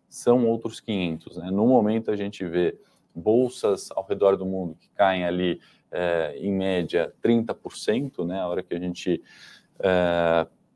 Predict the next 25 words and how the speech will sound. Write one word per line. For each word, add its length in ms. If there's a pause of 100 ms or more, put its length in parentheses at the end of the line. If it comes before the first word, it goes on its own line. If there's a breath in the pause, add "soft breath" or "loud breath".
pega 220
as 100
maiores 400
quedas, 640 (300)
eh, 520
e 140
o 80
Ibovespa 640
caindo 460
zero 320
trinta 320
e 80
cinco 380
em 60
dólar, 420
né? 120
Então, 680
a 100
gente 280
tem 200
que 420 (140)
olhar 440
de 140
maneira 340
muito 480